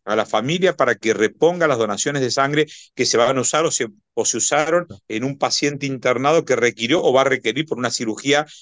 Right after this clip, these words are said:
que posiblemente, eh, tenga indicada sangre, ¿no? Entonces, a partir de eso, pero mucho antes, venimos trabajando en esto de tratar de lograr el cien por ciento de donantes voluntarios de sangre y que te puedo asegurar que estamos a mitad de camino y hace diez años que nos hemos quedado a mitad de camino.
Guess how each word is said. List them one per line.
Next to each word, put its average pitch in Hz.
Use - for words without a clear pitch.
que 110
posiblemente, 131
eh, 110
tenga 135
indicada 123
sangre, 127
¿no? 135
Entonces, 123
a -
partir 160
de 185
eso, 160
pero 92
mucho 170
antes, 185
venimos 143
trabajando 135
en 151
esto 156
de 143
tratar 131
de 147
lograr 131
el 135
cien 160
por 135
ciento 151
de 131
donantes 127
voluntarios 113
de 143
sangre 160
y 123
que 117
te 117
puedo 147
asegurar 135
que -
estamos 135
a 123
mitad 123
de 143
camino 156
y 131
hace 131
diez 160
años 180
que 139
nos 127
hemos 139
quedado 131
a 131
mitad 120
de 117
camino. 87